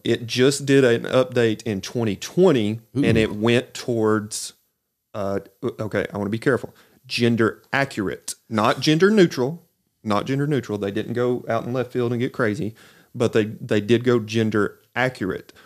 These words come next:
Speaker 1: Well, that rubbed the more conservative crowd, which is primarily your crowd that reads the N A S B,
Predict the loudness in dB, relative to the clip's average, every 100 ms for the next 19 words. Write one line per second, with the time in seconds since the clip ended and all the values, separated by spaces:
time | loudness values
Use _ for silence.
0 | -20 -6 -2 -2 2 4 4 2 2 4
1 | 4 2 -2 -6 -4 -2 -2 -2 -2 -2
2 | -4 -4 0 0 0 -4 -2 2 2 2
3 | -2 -6 -8 -10 -8 -6 -2 -2 -2 -4
4 | -8 -6 -6 -6 -6 -4 -4 -6 -6 -4
5 | -4 -6 -8 -8 -8